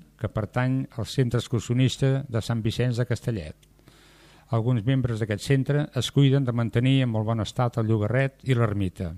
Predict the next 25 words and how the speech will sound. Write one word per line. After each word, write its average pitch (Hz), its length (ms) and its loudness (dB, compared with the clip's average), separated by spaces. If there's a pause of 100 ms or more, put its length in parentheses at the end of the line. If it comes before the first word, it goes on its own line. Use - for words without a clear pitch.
(840)
Varen 117 300 2
fer-nos 135 420 2
un 117 160 2
bon 117 160 4
acolliment, 123 640 0
a - 140 -6
més 120 180 4
d'oferir-se 123 640 2 (640)
i 120 80 4
relatar 113 640 2
una 117 240 0
bona 120 240 4
redacció 127 800 2
de 113 160 -2
la 107 80 -2
història 123 600 0 (100)
i 131 80 2
les 113 220 0
troballes 117 640 0
que 117 80 0
guarda 113 380 0
l'ermita 107 420 0
de 107 160 -2
Sant 104 160 -4
Pere. 87 300 -6